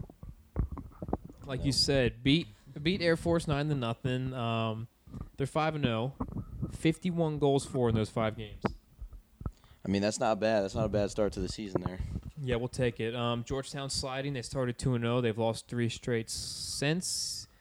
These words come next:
Speaker 1: Uh, as you also mentioned, Navy D two, uh, beat Army, but they did lose the Air Force, so they split their series against the, um, against the Academies in the first Commanders in Chief Hockey Tournament.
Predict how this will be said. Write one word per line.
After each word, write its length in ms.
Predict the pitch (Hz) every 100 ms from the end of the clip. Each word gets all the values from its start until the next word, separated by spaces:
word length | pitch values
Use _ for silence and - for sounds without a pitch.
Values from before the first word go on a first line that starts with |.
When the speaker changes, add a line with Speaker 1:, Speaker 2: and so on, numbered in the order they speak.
| _ -
Speaker 1:
Uh, 140 | 117
as 180 | 117 120
you 120 | 120
also 220 | 117 -
mentioned, 520 | 117 120 - 135 123 117
Navy 320 | 120 127 110
D 160 | 123 117
two, 260 | 139 127 104 - - -
uh, 140 | 110 110
beat 200 | 139 139
Army, 320 | 127 131 151
but 220 | 143 120
they 100 | 123
did 200 | 123 120
lose 160 | 127 117
the 80 | 120
Air 140 | 117
Force, 280 | - 127 -
so 60 |
they 80 | 123
split 320 | 120 - 123
their 120 | 127 117
series 460 | - 117 117 113
against 420 | 117 120 113 -
the, 200 | - 113
um, 360 | 110 107 104 107 - _ - - -
against 240 | 139 135
the 80 | 139
Academies 480 | - 127 123 123 127
in 60 |
the 60 | 117
first 260 | - 120
Commanders 440 | - 120 117 117 110
in 120 | 107
Chief 300 | - - 123
Hockey 320 | - 123 117 120
Tournament. 520 | - 117 113 123